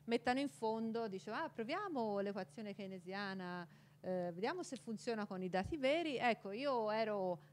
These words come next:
quando ho studiato economia, perché mi sono laureata in economia e commercio al tempo, con una tesi in demografia, ehm, era la parte del libro che mi interessava di più, perché dicevo, "Sì, guarda là, tutte ste formule, ma poi funzioneranno davvero?" Ecco, il,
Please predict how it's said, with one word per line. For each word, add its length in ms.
quando 240
ho 60
studiato 680
economia, 540
perché 220
mi 80
sono 160
laureata 420
in 80
economia 400
e 80
commercio 580
al 200
tempo, 500
con 160
una 180
tesi 260
in 100
demografia, 800
ehm, 1080
era 180
la 100
parte 320
del 140
libro 260
che 80
mi 100
interessava 540
di 100
più, 200
perché 220
dicevo, 200
"Sì, 260
guarda 220
là, 220
tutte 240
ste 140
formule, 540
ma 140
poi 320
funzioneranno 800
davvero?" 460
Ecco, 260
il, 180